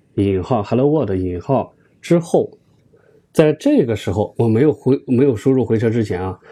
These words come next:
我们是可以用键盘，当然是不能使用鼠标了，来进行对这一行进行编辑。由于 Windows 呢，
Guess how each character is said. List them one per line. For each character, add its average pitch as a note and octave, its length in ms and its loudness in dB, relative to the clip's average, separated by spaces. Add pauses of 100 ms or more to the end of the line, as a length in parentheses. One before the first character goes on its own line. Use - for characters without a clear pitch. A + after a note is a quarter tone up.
(220)
我 C3+ 100 6
们 E3+ 120 0
是 G3 80 2
可 A#2+ 360 0
以 G#2+ 360 0
用 A#2+ 280 0 (360)
键 B2+ 280 0
盘， F#2 320 -6 (300)
当 G#2+ 180 0
然 G#2 80 0
是 G#2 120 -4
不 A#2+ 180 0
能 G#2 180 2
使 G2+ 140 -4
用 G#2 140 0
鼠 F#2 160 -10
标 G#2+ 240 -2
了， - 160 -8 (420)
来 G2+ 160 2
进 A#2 240 2
行 G#2 180 -2
对 A2+ 220 0
这 D3 200 2
一 A2+ 120 -2
行 F#2+ 380 -8 (100)
进 A2+ 220 0
行 A2 200 -6
编 E3+ 300 2
辑。 - 240 -10 (1500)
由 E3+ 180 2
于 G#3 80 2
Windows F#3+ 600 -2
呢， E2+ 240 -6